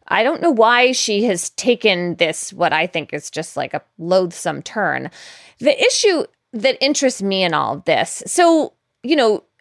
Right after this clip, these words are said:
a few years ago, Ted Ruger, who's the dean of Penn, who I should say is a friend of mine and a lovely person, said that Wax could no longer teach classes that students were required to take. In other words, you know, you had to choose to be in her classroom.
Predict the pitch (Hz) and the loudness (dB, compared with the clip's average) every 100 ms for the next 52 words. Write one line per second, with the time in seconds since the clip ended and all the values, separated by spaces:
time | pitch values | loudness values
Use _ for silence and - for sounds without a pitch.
0 | - _ _ _ _ - - - 208 - | -18 _ _ _ _ -20 -18 -10 -2 0
1 | 277 - 349 392 320 269 262 254 202 190 | 0 2 4 4 6 4 4 2 4 4
2 | 180 170 170 160 240 208 185 175 185 185 | 6 4 2 0 0 2 2 2 0 0
3 | 180 165 165 165 - 147 139 156 151 - | -4 -2 -4 -4 -2 -2 -2 -4 -6 -6
4 | - 151 - 175 - 82 - - 147 110 | -2 0 0 0 0 0 -2 -6 -4 -4
5 | 143 135 - 202 233 170 143 139 151 269 | -6 -6 -4 -4 -4 -2 -2 -2 -4 0
6 | 277 - 196 185 - - - - _ _ | 0 2 2 2 -4 -14 -18 -20 _ _
7 | - - 302 277 233 240 226 254 - 233 | -10 0 4 4 2 2 2 2 0 2
8 | 233 226 208 196 202 202 185 - 233 - | 4 4 4 2 4 2 2 0 -4 -4
9 | - 165 170 185 170 185 190 - 175 170 | -2 -2 0 -2 -2 -2 -4 -4 -6 -4
10 | 160 156 - 151 135 147 165 - - - | -2 -2 -2 -2 -2 -4 -10 -12 -14 -14
11 | - _ - _ _ _ - - 226 220 | -20 _ -20 _ _ _ -6 0 4 6
12 | 214 196 180 175 165 - - - 208 185 | 6 6 4 2 -4 -12 -14 -6 -2 0
13 | 151 151 - 208 240 196 220 185 - - | 0 -2 -2 0 0 0 0 0 -2 0
14 | 269 196 180 226 180 165 165 - 185 131 | 2 2 -2 -2 0 0 -2 -4 -2 -2
15 | - - 69 69 | -4 -12 -12 -14